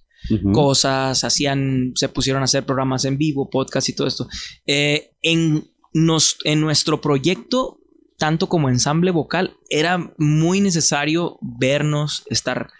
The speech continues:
Speaker 2: eh, juntos, eh, ensamblar las voces, todo eso es bien difícil a distancia. Entonces, no pudimos seguir con el proceso del, del,
Speaker 1: Ujú.
Speaker 2: del proyecto de Gala de mi Tierra como tal. O sea, realmente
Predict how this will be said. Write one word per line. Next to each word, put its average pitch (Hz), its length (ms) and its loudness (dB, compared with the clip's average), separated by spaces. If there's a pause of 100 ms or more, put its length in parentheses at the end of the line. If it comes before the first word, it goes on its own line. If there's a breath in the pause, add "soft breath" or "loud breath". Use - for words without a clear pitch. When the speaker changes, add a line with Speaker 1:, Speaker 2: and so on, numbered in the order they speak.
(360 soft breath)
Speaker 2:
eh, 127 580 0 (180)
juntos, 147 680 0
eh, 127 240 2
ensamblar 127 540 0
las 139 200 -2
voces, 135 400 -2
todo 143 140 0
eso 147 220 0
es 135 260 0
bien 160 260 2
difícil 156 520 2 (240 loud breath)
a 131 120 0
distancia. 131 560 0 (360 loud breath)
Entonces, 143 520 0
no 156 320 2
pudimos 170 400 2
seguir 143 200 2
con 160 120 -2
el 147 100 -2
proceso 127 440 0
del, 123 320 0
del, 120 400 2
Speaker 1:
Ujú. 113 140 2
Speaker 2:
del 127 160 0
proyecto 127 380 -2
de 131 80 0
Gala 120 140 -2
de 131 60 -2
mi 127 100 0
Tierra 127 240 -2
como 120 200 -2
tal. 160 220 0
O 135 40 -2
sea, 127 140 -2
realmente 135 540 -2